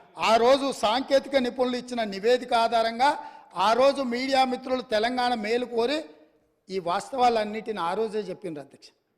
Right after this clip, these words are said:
వీటన్నిటిని పెడచెవిన పెట్టి దోసుకోవాలి, దాచుకోవాలన్న ఆలోచనతోని,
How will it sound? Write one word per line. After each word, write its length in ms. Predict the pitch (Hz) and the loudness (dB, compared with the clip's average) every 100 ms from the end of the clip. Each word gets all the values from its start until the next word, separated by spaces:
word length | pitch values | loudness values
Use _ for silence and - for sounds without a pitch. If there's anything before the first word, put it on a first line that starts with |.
| _ _ _ | _ _ _
వీటన్నిటిని 720 | 196 269 247 208 262 285 311 294 | -4 -2 0 0 0 -2 -2 -2
పెడచెవిన 580 | 208 208 254 285 277 | -2 -2 0 0 0
పెట్టి 560 | 214 175 - 190 269 - - _ _ _ _ 120 | -4 -8 -6 -2 -2 -4 -20 _ _ _ _ -2
దోసుకోవాలి, 680 | 190 277 - - 285 285 285 | 4 4 4 4 6 6 2
దాచుకోవాలన్న 840 | 208 220 269 - 285 277 269 269 233 180 | 2 2 2 2 4 4 4 -2 -4 0
ఆలోచనతోని, 880 | 226 294 285 269 240 196 190 262 | 2 2 2 -2 -4 -4 -2 -2